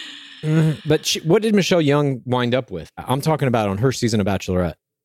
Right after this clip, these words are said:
She ended that season with seven hundred and seven thousand. So she's actually put on about fifty K since then. So we shall see, but I do think Gabby Windey stands a good chance of breaking a million.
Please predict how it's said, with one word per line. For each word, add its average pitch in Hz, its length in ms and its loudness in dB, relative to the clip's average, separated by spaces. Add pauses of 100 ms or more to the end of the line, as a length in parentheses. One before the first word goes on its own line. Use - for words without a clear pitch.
(280)
She 143 260 0
ended 131 320 0
that 107 220 -2
season 104 580 0 (240)
with 120 320 2 (400)
seven 135 320 0
hundred 120 240 2
and 95 100 0
seven 120 400 0
thousand. 101 480 -2
So 101 120 0
she's 131 240 0
actually 113 420 0
put 143 240 0
on 113 260 0
about 92 220 -4
fifty 101 360 -2
K 104 340 0
since - 400 -2
then. 78 320 -2 (360)
So 175 360 2 (240)
we 233 180 4
shall 233 320 2
see, 127 500 2 (240)
but 147 120 4
I 165 100 4
do 180 220 2
think 190 180 2
Gabby 147 260 2
Windey 127 260 2
stands 120 300 0
a 107 60 -2
good 123 220 0
chance 120 340 0
of 107 260 -2
breaking 110 300 0
a 104 60 2
million. 101 400 0